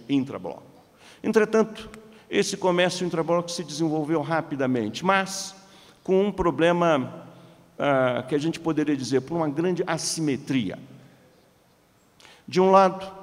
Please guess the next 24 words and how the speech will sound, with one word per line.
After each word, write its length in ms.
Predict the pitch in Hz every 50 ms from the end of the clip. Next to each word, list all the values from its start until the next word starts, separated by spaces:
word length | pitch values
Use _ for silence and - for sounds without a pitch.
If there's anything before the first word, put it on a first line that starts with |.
| - - - - - - - - _ _ - - -
a 80 | -
economia 500 | 160 151 - 175 170 160 160 170 175 165
brasileira, 580 | 165 151 147 143 143 135 143 156 156 147 165 151 - - - - - - _ _ - - - - - _ _ _ _
que 540 | - - 247 247 226 165 - - - - - - - - - - - - _ _ _ -
depende 540 | 135 139 185 180 180 185 202 214 208 165 180
muito 260 | 190 202 202 - 196
menos 380 | 175 175 196 208 196 185 156 135
do 100 | 139 160
Mercosul 680 | 160 165 165 - - 160 156 147 - - - 190 185
para 320 | - - 156 151 156 147 147
as 80 | 135
suas 240 | - - 147 139 117
exportações 840 | 110 - - 143 131 135 - 123 117 - - - 143 143 143 139
do 140 | 143 147 143
que 120 | 147 160 165
todos 440 | 165 - 170 175 180 151 147 139
os 100 | 139 123
parceiros 400 | - - 131 131 - 160 156 143
do 80 | 131 135
Mercosul 460 | 135 139 139 139 139 - - 147 139
dependem 560 | 131 143 131 139 - 160 160 160 143 127 117
as 100 | 117 113
suas 220 | - - 135 117 107
exportações, 720 | - - - 117 - 123 113 - - 131 131 139 139 139